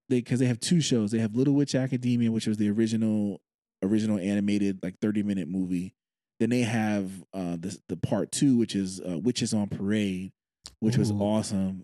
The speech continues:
Speaker 1: So it, it was cool. And it was when she has to work with other, uh, like, kinda like outcast witches at the school,
Speaker 2: Mm-hmm.
Speaker 1: and they have to put on this magical parade in town. And so one of the girls that's a witch, she's, she uses magic,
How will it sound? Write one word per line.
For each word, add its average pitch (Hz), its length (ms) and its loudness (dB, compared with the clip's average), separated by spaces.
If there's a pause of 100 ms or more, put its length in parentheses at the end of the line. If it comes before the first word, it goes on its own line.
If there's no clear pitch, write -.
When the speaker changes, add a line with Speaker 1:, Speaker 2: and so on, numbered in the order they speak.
(100)
Speaker 1:
So 123 220 4
it, 135 320 2
it 160 80 6
was 175 180 6
cool. 131 480 2 (380)
And 120 100 4
it 117 60 4
was 117 180 2
when 120 180 2
she 131 220 0
has 120 320 -2
to 107 160 0
work 110 400 2
with 107 260 0
other, 131 400 4 (240)
uh, 123 40 -4 (280)
like, 107 300 -2
kinda 113 300 0
like 98 340 -2 (120)
outcast 120 600 0
witches 120 320 0
at 110 160 0
the 107 80 -4
school, 135 480 0 (220)
Speaker 2:
Mm-hmm. 123 200 2
Speaker 1:
and 117 100 2
they 113 60 4
have 113 220 0
to 110 100 0
put 123 180 0
on 113 200 0
this 104 180 -4
magical 110 480 -2
parade 113 480 0
in 104 120 -2
town. 127 520 -2 (600)
And 113 280 4
so 113 160 4
one 123 220 4
of 135 60 2
the 123 100 2
girls 127 360 4
that's 117 180 0
a 107 60 2
witch, 123 260 2
she's, 120 380 0
she - 160 0
uses 120 420 2
magic, 127 440 0